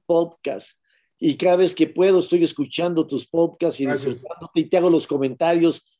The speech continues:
Speaker 1: y te
Speaker 2: Gracias.
Speaker 1: felicito porque de repente haces unas contribuciones verdaderamente espectaculares, interesantísimas.
Speaker 2: Muchas gracias.
Speaker 1: Ya has creado todo esto, Edwin. Tienes que sentirte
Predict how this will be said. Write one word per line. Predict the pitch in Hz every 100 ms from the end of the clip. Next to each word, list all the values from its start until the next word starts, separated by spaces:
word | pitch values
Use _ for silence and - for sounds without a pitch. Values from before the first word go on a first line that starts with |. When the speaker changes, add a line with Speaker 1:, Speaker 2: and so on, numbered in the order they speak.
| _
Speaker 1:
y | 151
te | 127 110
Speaker 2:
Gracias. |
Speaker 1:
felicito | 147 135 - 185 170 190
porque | 160 - 147 - _ _ -
de | 160
repente | 160 190 180
haces | 165 165 185
unas | 180
contribuciones | 175 139 147 135 160 180 175 - _ _ -
verdaderamente | 165 160 165 185 175 175 175
espectaculares, | - 156 - - 139 156 170 165
interesantísimas. | 151 143 143 127 123 180 147 160 151 - 131
Speaker 2:
Muchas | 127
gracias. | 113 135
Speaker 1:
Ya | 196
has | -
creado | 208 208 196
todo | - 175 180
esto, | 170 - 147 143
Edwin. | - 170 143 117 _ _ -
Tienes | 185 185
que | 202
sentirte | 175 147 196 180 - 208 220